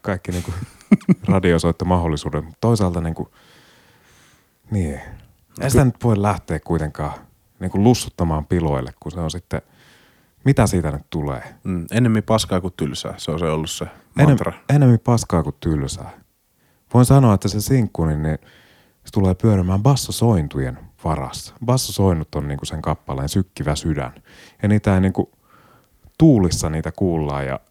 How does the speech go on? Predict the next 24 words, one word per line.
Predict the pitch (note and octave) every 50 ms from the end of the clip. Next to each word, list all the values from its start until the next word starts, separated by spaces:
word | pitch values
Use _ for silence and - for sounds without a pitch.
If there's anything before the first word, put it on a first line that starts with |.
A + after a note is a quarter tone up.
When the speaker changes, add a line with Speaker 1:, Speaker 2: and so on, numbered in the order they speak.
| _ -
Speaker 1:
Mötörheadin | G2+ F#2+ F#2+ - D#2 D2+ D2+ D2+ D2+ C#2 C#2+ C2+ C2+
levyillä, | C#2 C2+ C#2 C#2 C#2 C2+ C2 - - - - _ -
mut | G2+ F#2+ -
niitä | E2+ F2 - -
ei | F2
niinku | F2+ F2+ - F#2+
hirveästi | G2+ A#2 A2+ F#2 D#2+ C#2+ C#2+ C#2 - - D2 C2 - - _ _ -
tollaseen | F2 D#2+ D2 D2 D2 - D2+ C#2 C#2 - _ _ _ _ _ _ _ _ _ _ _ _ -
Speaker 2:
Siinä | - A2 G#2+
on, | G2
siinä | - A#2+ A#2+
on | A2
pyhä | - - C3 B2 G#2+
kolminaisuus. | - - A2+ G2+ G2 E2+ D#2 D2+ D2 D2 - C2+ - -
Tool, | - B2 B2 A2 G2
Mötörhead | F2+ F2+ F#2+ F#2 - G2 F2+ E2+ E2 F2 D#2
ja | D#2 D2+
Sakari | - - F#2 - - F2+ D#2+ D#2+
Preus. | - - E2+ D#2+ E2 D2+ C2 - - - - -
Speaker 1:
Et | -
siinä | - - G#2+ G#2+
on | A2+
niinku | A#2 A2+ A2
semmonen | A2+ - A2+ A2 A2+ A2+ A#2 A#2